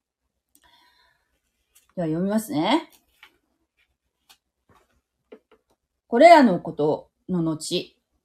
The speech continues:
主の言葉が幻のうちにアブラムに臨んだ。アブラムよ、恐れてはならない。私はあなたの盾である。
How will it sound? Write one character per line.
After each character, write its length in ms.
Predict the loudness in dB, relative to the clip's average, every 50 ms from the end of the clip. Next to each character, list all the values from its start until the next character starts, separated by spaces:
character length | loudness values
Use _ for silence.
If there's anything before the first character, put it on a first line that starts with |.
| _ _ _ _
主 220 | -14 -6 -2 0 2
の 140 | 2 0 0
言 220 | -4 -8 -6 -4
葉 120 | -4 -2
が 360 | 0 2 2 2 0 -4 -10 _ _ _ _ _ _
幻 480 | -6 -2 0 2 2 2 2 0 -2
の 140 | -6 -6 -6
う 80 | -6 -8
ち 160 | -10 -8 -8
に 320 | -6 -6 -8 -10 -12 -16 _ _ _ _ _ _
ア 160 | 0 2 2 2
ブ 100 | 2 0
ラ 120 | -2 -2
ム 120 | -2 -4
に 340 | -4 -4 -6 -6 -8 -12 _ -8
臨 280 | -8 -6 -4 -4 -6 -6
ん 60 | -6
だ。 260 | -6 -8 -10 -12 -16 _ _ _ _ _ _ _ _ _ _ _ _ _ _ _ _ _ _ _ _ _ _ _ _ _ _ _ _ _
ア 140 | 2 2 4
ブ 80 | 2
ラ 120 | 0 0 -2
ム 100 | -2 -4
よ、 340 | -4 -4 -6 -8 -12 -20 _ _ _ _ _ _ _ _ _ _ _ _ _ _ _ _ _ _ _ _ _ _ _ _ _ -12
恐 240 | -2 6 6 6
れ 100 | 8 6
て 80 | 4 2
は 140 | 2 2 2
な 100 | -2 -6
ら 100 | -6 -6
な 180 | -6 -8 -12
い。 60 | -16 -20 _ _ _ _ _ _ _ _ _ _ _ _ _ _ _ _ _
私 400 | -6 -6 -4 -4 -4 -4 0 2
は 360 | 2 4 4 2 -2 -4 -12 _ _ _ _ _ _ _ _
あ 80 | -4 -2
な 120 | -2 0
た 140 | 0 0 -2
の 140 | -2 -4 -6
盾 240 | -8 -10 -8 -8 -6
で 180 | -6 -6 -8
あ 60 | -8 -12
る。 100 | -14